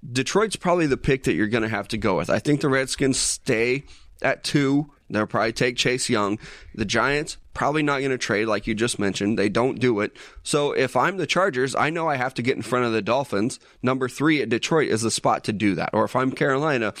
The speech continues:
number three is the spot to do that. The Dolphins could also say, "You know what? I wanna secure that these guys don't come up.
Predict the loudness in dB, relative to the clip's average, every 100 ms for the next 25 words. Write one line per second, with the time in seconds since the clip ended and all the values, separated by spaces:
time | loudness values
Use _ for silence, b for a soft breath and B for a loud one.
0 | B B -2 0 0 0 2 2 0 -2
1 | 0 0 0 0 2 2 2 -4 B B
2 | B -4 -2 2 0 2 0 0 0 2
3 | 2 2 0 0 2 2 0 -2 0 2
4 | 2 0 -2 -2 0 2 2 0 -2 0
5 | 2 2 -2 B B B -4 -2 0 0
6 | 0 0 0 0 0 0 -2 2 0